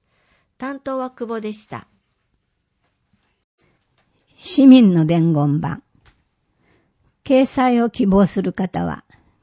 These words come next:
Speaker 2: 掲載申込書、一部の市内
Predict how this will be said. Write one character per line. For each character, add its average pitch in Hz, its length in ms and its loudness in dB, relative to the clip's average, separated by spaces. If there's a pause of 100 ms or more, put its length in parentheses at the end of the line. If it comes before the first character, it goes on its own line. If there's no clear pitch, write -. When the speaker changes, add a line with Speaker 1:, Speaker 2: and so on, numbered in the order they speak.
(120)
Speaker 2:
掲 269 200 0
載 240 260 0
申 240 60 4
込 196 560 0
書、 - 280 -6 (840)
一 247 280 0
部 208 160 0
の 143 280 -2
市 277 220 2
内 180 260 2